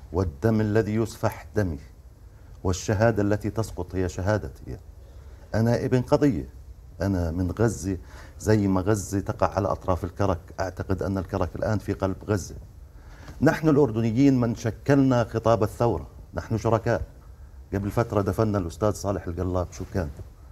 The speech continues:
هذا كل حياته بالثورة الفلسطينية مقاتل. من صاغ أدب المقاومة بالثورة الفلسطينية مين؟ مش طاهر العدوان؟ مش، آه، آه،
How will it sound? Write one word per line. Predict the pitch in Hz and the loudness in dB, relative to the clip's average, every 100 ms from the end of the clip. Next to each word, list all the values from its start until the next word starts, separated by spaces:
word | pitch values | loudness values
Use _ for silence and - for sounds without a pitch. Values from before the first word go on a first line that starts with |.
| - - 78 | -18 -10 -4
هذا | 87 | -2
كل | 92 123 110 | 0 2 2
حياته | 117 120 117 107 | 2 2 2 0
بالثورة | 95 - 117 107 | -2 0 2 2
الفلسطينية | 104 101 - 107 110 113 | 2 -2 0 0 2 2
مقاتل. | 98 - 113 107 82 - - - - - - - | 0 2 2 2 -4 -12 -16 -20 -20 -20 -12 -2
من | 110 | 0
صاغ | 117 143 110 | 8 8 8
أدب | 123 127 | 4 6
المقاومة | 120 113 - 135 131 117 | 6 4 6 6 6 2
بالثورة | 107 131 127 | 0 2 2
الفلسطينية | 117 117 113 - 120 127 123 | 2 0 -4 0 2 4 6
مين؟ | 135 95 - - - - | 6 4 -2 -16 -16 -14
مش | - | 0
طاهر | 113 117 123 | 4 4 4
العدوان؟ | 104 101 101 110 - - - - - - - - - | 0 0 0 0 -4 -16 -20 -20 -20 -20 -20 -20 -8
مش، | - 85 - - 92 | -6 -6 -6 -6 -2
آه، | 87 82 76 - - - - - | -2 -2 -6 -10 -14 -16 -14 -8
آه، | - 135 135 - - - - 50 - 57 - - - - 76 76 73 69 65 | -6 -6 -8 -8 -8 -8 -8 -8 -8 -8 -8 -10 -8 -8 -6 -4 -4 -6 -10